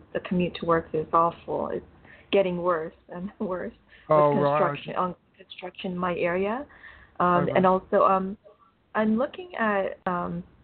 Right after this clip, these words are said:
Speaker 1: like, either, okay, 'cause I wanna do a change and
Speaker 2: Yeah.
Speaker 1: either a ho-, at a, um, get a job at a hotel or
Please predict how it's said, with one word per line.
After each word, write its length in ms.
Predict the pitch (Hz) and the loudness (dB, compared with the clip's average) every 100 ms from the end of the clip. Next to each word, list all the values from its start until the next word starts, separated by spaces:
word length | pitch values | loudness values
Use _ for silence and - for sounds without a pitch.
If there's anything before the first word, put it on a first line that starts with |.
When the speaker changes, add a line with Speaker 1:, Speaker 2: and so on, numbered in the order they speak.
| _ | _
Speaker 1:
like, 140 | 190 190 | -2 0
either, 320 | 208 196 - | 2 2 2
okay, 240 | 190 - - | 0 -4 -8
'cause 100 | 202 | -2
I 80 | 202 | 0
wanna 440 | 202 208 196 185 - - - - - 165 | 2 0 0 -2 -6 -14 -18 -4 -2 2
do 140 | 185 | 0
a 60 | 170 - | 0 -4
change 420 | 175 180 214 226 | -6 -2 -2 -2
and 460 | - 180 170 170 165 - _ | -2 -2 -2 -4 -6 -10 _
Speaker 2:
Yeah. 220 | 151 151 | -4 0
Speaker 1:
either 200 | 180 180 | 2 2
a 80 | 170 | 0
ho-, 160 | 175 170 - - | 0 -6 -8 -2
at 160 | 185 180 | 0 0
a, 340 | - _ - | -4 _ 0
um, 260 | 175 170 165 | 2 2 2
get 140 | 185 | 0
a 40 | 175 | 0
job 240 | 180 175 | -2 -4
at 80 | 170 | -4
a 60 | |
hotel 440 | 175 - - 196 196 | -6 -8 0 2 2
or 460 | 180 175 170 165 | 0 -4 -4 -6